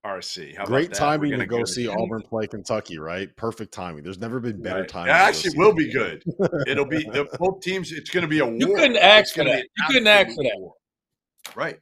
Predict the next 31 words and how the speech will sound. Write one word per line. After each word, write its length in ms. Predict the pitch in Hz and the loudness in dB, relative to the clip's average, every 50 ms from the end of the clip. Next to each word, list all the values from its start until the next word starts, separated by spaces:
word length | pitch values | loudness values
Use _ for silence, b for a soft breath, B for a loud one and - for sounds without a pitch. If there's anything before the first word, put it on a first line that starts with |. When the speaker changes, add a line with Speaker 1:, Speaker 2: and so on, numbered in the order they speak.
| _ _ | _ _
Speaker 3:
You 120 | 143 180 190 | -14 -10 -4
couldn't 240 | - 262 247 208 - | 0 0 0 2 2
Speaker 1:
And 100 | 196 196 | 2 4
Speaker 3:
ask 200 | 202 202 - 269 | 4 4 2 0
Speaker 1:
we're 80 | - | -2
Speaker 3:
for 20 | - | 0
Speaker 1:
gonna 140 | 151 - - | 0 0 0
Speaker 3:
that 40 | |
Speaker 1:
see 40 | 120 117 | 0 -2
Speaker 3:
right 140 | 113 101 107 | -2 -2 -2
now. 120 | - 160 151 | -4 -4 -4
Speaker 1:
Texas, 180 | - - 147 - _ _ _ _ _ _ _ _ _ _ _ _ _ | -4 -10 -20 -20 _ _ _ _ _ _ _ _ _ _ _ _ _
Texas 400 | - 160 165 156 - 175 151 - | -4 -4 -4 -4 -4 -6 -4 -4
A 80 | 180 165 | -2 -2
and 100 | 165 165 | -2 -2
M, 140 | 156 156 151 | -2 -2 0
Alabama 520 | 147 147 151 139 117 139 143 151 156 147 | 0 0 0 0 0 -2 -2 -2 -4 -6
first, 540 | 147 - 127 110 120 139 143 - - - _ _ _ _ _ _ _ _ _ - | -8 -8 -10 -8 -8 -10 -10 -14 -18 -20 _ _ _ _ _ _ _ _ _ -8
and 180 | 113 120 123 | -8 -6 -4
then 240 | 135 139 139 139 - | -4 -4 -4 -4 -2
Speaker 2:
That 140 | 123 123 127 | -2 0 2
might 160 | 143 151 139 | 2 2 2
be 80 | 156 160 | 2 2
the 80 | 147 131 | 2 4
Speaker 1:
Kentucky, 40 | |
Speaker 2:
better 160 | 143 139 135 123 | 4 4 4 4
Speaker 1:
Auburn 180 | 113 120 123 | 2 2 2
Speaker 2:
game, 140 | 135 131 117 | 2 0 0
Speaker 1:
at 160 | 110 117 135 | 0 0 0
night. 40 | 139 | -2
Speaker 2:
actually. 360 | 139 113 95 95 90 87 90 | -4 -4 -6 -8 -8 -8 -10